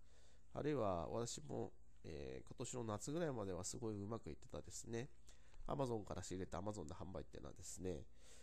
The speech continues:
えー、物によってはかなり価格競争が激しくなってます。そんなんで、あの、いけると思って仕入れてね、高額なもんだとひどい目に遭ってる人もいますんで、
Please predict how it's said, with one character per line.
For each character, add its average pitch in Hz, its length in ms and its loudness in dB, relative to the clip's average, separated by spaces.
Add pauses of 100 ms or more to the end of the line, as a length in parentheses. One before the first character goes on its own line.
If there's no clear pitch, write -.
(200)
え 113 80 2
ー、 - 20 2
物 117 240 4
に 156 80 2
よ 156 80 4
っ - 20 -4
て - 200 -2
は 127 80 0
か - 160 0
な 156 100 6
り 113 80 2
価 - 180 -6
格 135 120 -4 (100)
競 151 120 2
争 120 220 0
が 87 160 0
激 101 140 0
し - 100 -2
く - 100 -2
な 87 80 0
っ 80 40 -2
て - 140 -8
ま 65 160 -4
す。 - 240 -2 (720)
そ 151 80 0
ん 139 80 2
な 139 80 8
ん 117 40 0
で、 104 60 2
あ 92 80 2
の、 87 240 0
い 95 100 0
け 135 140 2
る 151 100 2
と - 100 -2
思 113 160 2
っ - 20 -2
て - 120 -6
仕 - 180 0
入 113 60 4
れ 113 100 0
て - 120 -8
ね、 92 260 0
高 123 120 2
額 135 220 4
な 131 80 4
も 123 160 -2
ん - 20 -4
だ 98 80 -2
と - 80 -4
ひ 101 140 -2
ど 123 100 4
い 131 60 2
目 120 100 2
に 98 100 0
遭 90 60 0
っ 92 40 -2
て - 160 -4
る 98 60 0
人 - 160 -4
も 90 120 0
い 82 60 0
ま 104 140 2
す - 160 0
ん 73 140 -6
で、 90 260 2